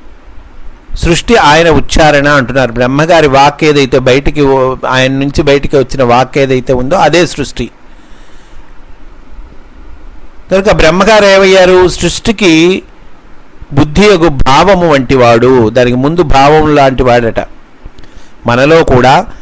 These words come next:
పదమును ఉచ్చరించుటకు ముందు నేపథ్యమున భావముండును. కావున ఉచ్చరిత వాక్కునకు భావమే తండ్రి. సరస్వతికి బ్రహ్మయే తండ్రి.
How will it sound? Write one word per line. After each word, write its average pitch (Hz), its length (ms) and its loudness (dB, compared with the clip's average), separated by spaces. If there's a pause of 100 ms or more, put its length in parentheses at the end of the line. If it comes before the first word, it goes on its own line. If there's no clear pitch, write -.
(180)
పదమును 175 400 2
ఉచ్చరించుటకు 147 720 0
ముందు 139 560 0 (180)
నేపథ్యమున 135 760 0
భావముండును. 123 720 0 (840)
కావున 127 460 2 (400)
ఉచ్చరిత 190 480 2
వాక్కునకు 143 760 2
భావమే 135 640 2
తండ్రి. 113 440 -4 (1160)
సరస్వతికి 165 920 0
బ్రహ్మయే 127 800 0
తండ్రి. 117 760 -2